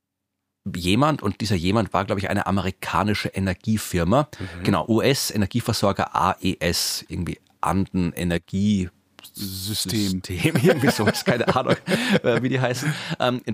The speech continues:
Speaker 1: die haben dort, äh, geplant, so, naja, ein, ein, einen Industriekomplex, sagt man dazu. Das sollte mit dem S-, Projekt inna, und frag mich nicht, was inna heißt, äh, die wollten dort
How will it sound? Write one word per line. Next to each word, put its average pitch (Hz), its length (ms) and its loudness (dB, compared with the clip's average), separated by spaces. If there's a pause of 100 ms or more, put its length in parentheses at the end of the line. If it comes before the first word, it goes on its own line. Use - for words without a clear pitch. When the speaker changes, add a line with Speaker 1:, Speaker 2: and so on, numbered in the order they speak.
(100)
Speaker 1:
die 143 160 2
haben 117 480 0
dort, 113 400 0
äh, 120 260 0
geplant, 117 800 -2
so, 123 340 2 (360)
naja, 131 400 2
ein, 127 340 0
ein, 117 360 0
einen 120 260 2
Industriekomplex, 104 1400 0
sagt - 300 -2
man 107 80 -2
dazu. 107 300 0 (260)
Das 104 180 0
sollte 117 400 2
mit 107 240 0
dem 98 240 2
S-, - 140 -8
Projekt - 580 -2
inna, 123 360 2
und 95 220 -6
frag 92 200 -4
mich 98 80 0
nicht, 98 140 -6
was - 220 -6
inna 110 380 0
heißt, - 300 -2 (300)
äh, 101 180 0 (140)
die 117 180 0
wollten 117 500 0
dort 110 420 0